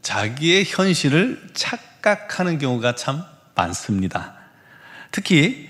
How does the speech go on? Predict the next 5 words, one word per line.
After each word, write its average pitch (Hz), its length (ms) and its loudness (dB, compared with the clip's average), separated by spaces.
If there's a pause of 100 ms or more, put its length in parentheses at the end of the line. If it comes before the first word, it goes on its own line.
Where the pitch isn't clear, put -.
(120)
자기의 123 720 0
영적 147 800 -2
본질은 151 800 2
사람들이 143 540 0
무지해요. 127 580 0